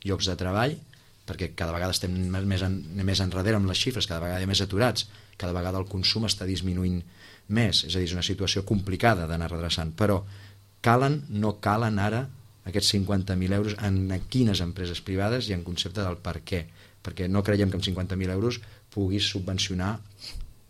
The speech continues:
el global, el total de les empreses que n'hi ha, que n'hi ha aquí a Sitges. Creiem que les polítiques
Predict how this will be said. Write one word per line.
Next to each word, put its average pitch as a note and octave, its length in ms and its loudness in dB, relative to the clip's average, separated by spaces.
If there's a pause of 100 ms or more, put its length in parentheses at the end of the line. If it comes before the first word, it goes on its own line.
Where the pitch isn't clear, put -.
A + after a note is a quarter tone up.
(120)
el F#2+ 80 0 (120)
global, G2 520 6 (240)
el G#2 100 -4
total G2+ 380 0
de A2 80 -2
les F#2 100 -2
empreses F2+ 380 -4
que F#2 100 -6
n'hi F2 140 -2
ha, E2+ 140 -2 (460)
que G2 120 4
n'hi F#2+ 80 6
ha F2+ 80 4
aquí E2 180 -2
a - 60 4
Sitges. F#2 400 2
Creiem F#2 260 2
que G#2+ 100 2
les G2 120 4
polítiques G2+ 680 4